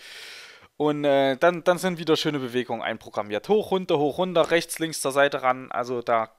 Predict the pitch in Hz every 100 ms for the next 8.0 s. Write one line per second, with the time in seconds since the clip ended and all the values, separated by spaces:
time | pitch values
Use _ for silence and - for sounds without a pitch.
0 | _ - 208 220 202 202 - 180 190 -
1 | 196 196 185 175 160 180 - 185 - 170
2 | 165 160 - - - - _ - 147 147
3 | 147 139 131 120 117 _ 147 139 131 151
4 | 156 151 139 123 - 123 160 175 - 156
5 | 151 143 - 143 135 127 _ _ _ _
6 | - 131 131 120 120 110 - - - _
7 | _ _ _ _ _ _ _ - 85